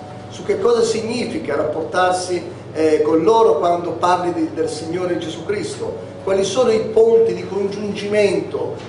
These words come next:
che si possono fare con i musulmani quando si parla di Gesù, perché alcuni ponti di congiungimento ci sono tra noi e loro, benché comunque il Gesù che viene presentato nella loro mente è un altro Gesù,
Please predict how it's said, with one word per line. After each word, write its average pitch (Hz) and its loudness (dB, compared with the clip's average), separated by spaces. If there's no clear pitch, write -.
che 156 -4
si - -8
possono 190 2
fare 160 0
con 175 -4
i 175 -2
musulmani 175 0
quando 170 -2
si 165 -8
parla 180 0
di 165 -4
Gesù, 175 -2
perché 151 -4
alcuni 226 -4
ponti 220 4
di 175 -10
congiungimento 208 0
ci 196 -2
sono - 4
tra 160 -2
noi 165 -2
e 160 2
loro, 151 4
benché 202 4
comunque 202 4
il 180 2
Gesù 196 -2
che 190 -4
viene 190 0
presentato 180 0
nella 160 -2
loro 180 -4
mente 151 -2
è 185 -2
un 170 0
altro 151 -2
Gesù, - -12